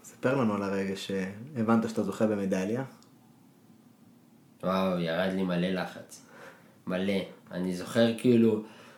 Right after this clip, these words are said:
Speaker 2: באמת, ה-,
Speaker 1: אני זוכר את השידור, אגב, את הטירוף שהיה שם, עפו כיסאות ב-, באולפן.
Speaker 2: לגמרי,
Speaker 1: <laughs>
Speaker 2: לגמרי. אה, ראיתי את זה אחר כך, ו-, אבל אני באמת זוכר ש-,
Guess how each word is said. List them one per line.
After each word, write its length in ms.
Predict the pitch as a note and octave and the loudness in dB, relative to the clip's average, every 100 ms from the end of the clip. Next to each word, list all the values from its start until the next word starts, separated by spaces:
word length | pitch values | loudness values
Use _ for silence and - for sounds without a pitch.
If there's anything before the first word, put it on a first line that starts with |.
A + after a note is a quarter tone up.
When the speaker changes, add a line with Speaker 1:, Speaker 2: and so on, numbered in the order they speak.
| - | 2
Speaker 2:
באמת, 540 | A2+ C#3 B2+ F2+ - | 6 8 8 4 -2
ה-, 580 | F2 F2+ F2+ F#2 F2+ F2+ F2+ F2 E2 - - | -2 0 2 2 2 0 0 -2 -4 -10 -6
Speaker 1:
אני 120 | B2 D3+ | 0 2
זוכר 240 | D#3 D3 | 4 2
את 80 | C3+ | 2
השידור, 520 | B2+ A2 G#2+ A#2 G#2+ | 2 2 4 4 2
אגב, 240 | G2 G2+ F#2+ | 0 -4 -4
את 40 | G#2+ | -6
הטירוף 400 | A2 A#2 A#2+ A#2 | 2 4 4 2
שהיה 220 | A2+ A2 | 2 2
שם, 200 | A2 G#2 | 2 0
עפו 240 | A2+ A#2+ | 0 0
כיסאות 460 | A2+ A2 A#2+ A2+ A2 G2 | 0 2 6 6 6 2
ב-, 340 | G#2+ G#2 G#2 G2+ | 2 2 0 2
באולפן. 480 | G#2+ A2 A2 G2 G#2 | 2 2 0 0 0
Speaker 2:
לגמרי, 420 | A2+ G#2 A#2+ C#3+ B2+ F#3 - C#3+ | 0 2 4 4 8 6 6 0
Speaker 1:
<laughs> 240 | A#2+ G#2 | -2 -4
Speaker 2:
לגמרי. 420 | G#2 G#2+ G#2 G2+ F#2 F2 - - - | 0 2 4 2 -2 -6 -14 -20 -14
אה, 760 | F#2 F#2+ G2+ G#2 G2+ G2+ G#2+ A2 | -6 -2 0 0 2 4 4 6
ראיתי 400 | B2+ B2+ C3+ B2 | 6 6 6 6
את 60 | |
זה 140 | A#2+ G#2+ | 6 4
אחר 320 | G#2+ B2 B2 | 4 4 4
כך, 380 | C3 C#3 C3+ - G#2 | 2 2 2 -2 -6
ו-, 260 | G2+ F#2+ F2+ - - - - - - - | -2 -2 -4 -12 -20 -20 -20 -20 -16 -6
אבל 220 | G#2+ A2 | 2 6
אני 180 | A2+ A#2 | 6 6
באמת 420 | A#2+ C3 E3+ E3+ | 8 8 8 6
זוכר 420 | D3 C#3+ D#3 D3+ | 4 4 4 4
ש-, 140 | C#3 | 2